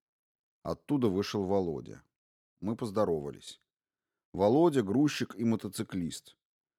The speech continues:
На своём грузовом мотоцикле с коляской он ездил по складам и базам и получал там разные дефицитные продукты,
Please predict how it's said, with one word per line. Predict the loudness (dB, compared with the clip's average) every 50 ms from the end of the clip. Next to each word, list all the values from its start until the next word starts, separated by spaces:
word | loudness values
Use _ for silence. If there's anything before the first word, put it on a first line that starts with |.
| _ _ -6
На | -4 -4
своём | -4 0 2 2 4 6 6 4 4 4
грузовом | 4 2 2 4 4 4 6 6 6 6
мотоцикле | 6 4 4 2 0 0 0 -2 -4 -2 -2 -2 -4
с | -4 -4
коляской | -2 -2 2 2 2 2 2 0 -2 -2 -2 -2
он | -2 -2 0 0
ездил | 0 2 0 0 0 2 0 0
по | 0 -2 -4
складам | -6 -4 0 2 2 2 4 4 4 4 6 4
и | 2
базам | 2 2 4 4 4 2 0 -6 -10 -12 -14 _ _ _ _ _ _ -16
и | -12
получал | -6 -4 -2 -2 0 2 2 2 2 2
там | 2 0 2
разные | 4 4 4 4 4 2 0 0
дефицитные | 0 -2 -4 -6 -6 -8 -6 -6 -6 -4 -2 -4 -4 -2
продукты, | 0 0 0 0 0 -2 -4 -4 -6 _ -20 -20